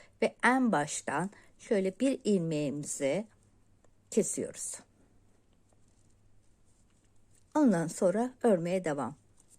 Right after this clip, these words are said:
Bir, iki, üç, dört,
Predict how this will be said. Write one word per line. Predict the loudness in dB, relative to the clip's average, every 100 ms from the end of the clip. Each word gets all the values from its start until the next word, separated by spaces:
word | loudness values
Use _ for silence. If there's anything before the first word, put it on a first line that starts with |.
| -20 _ _ _ _ -8
Bir, | -2 -2 -2 -8 -20 _ _ _ _ _ _ _ _ _ _ _ _ _ _ _ _ _ _ _ _ -20 _ _ _
iki, | -10 -10 -2 0 0 -4 _ _ _ _ _ _ _ _ _ _ _ _ _ _ -20 -20 _ -10 -4
üç, | 0 -2 -4 -12 -18 _ _ _ _ _ -20 -20 _ _ -10 -2
dört, | 0 0 -2 -4 -16